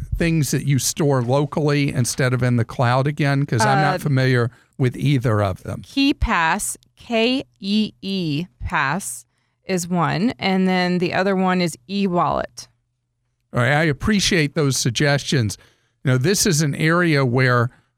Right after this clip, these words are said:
Speaker 1: um, I know a decent amount, but probably enough just to be dangerous.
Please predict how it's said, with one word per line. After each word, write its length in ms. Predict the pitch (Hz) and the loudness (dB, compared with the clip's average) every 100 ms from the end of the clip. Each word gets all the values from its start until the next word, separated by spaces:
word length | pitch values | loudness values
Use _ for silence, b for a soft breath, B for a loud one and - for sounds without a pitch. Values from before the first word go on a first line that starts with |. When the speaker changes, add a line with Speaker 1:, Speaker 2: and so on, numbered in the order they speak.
| _ | _
Speaker 1:
um, 440 | 139 123 110 107 110 330 _ _ _ _ _ _ _ _ _ | 0 2 2 0 -2 -8 _ _ _ _ _ _ _ _ _
I 140 | 131 139 | -2 0
know 600 | 131 147 165 147 139 - _ _ | 2 2 2 0 -2 -6 _ _
a 80 | 127 | -4
decent 500 | 117 190 214 - 165 | 0 0 2 2 0
amount, 520 | 143 131 131 127 117 | 2 2 2 0 -2
but 300 | 131 127 127 | -2 -2 -4
probably 420 | - 165 170 165 | -2 0 2 2
enough 320 | 127 135 131 - | 2 2 0 0
just 240 | 139 - | -2 -2
to 60 | - | -2
be 140 | 113 | 0
dangerous. 580 | 117 123 143 151 147 | 2 2 2 0 -2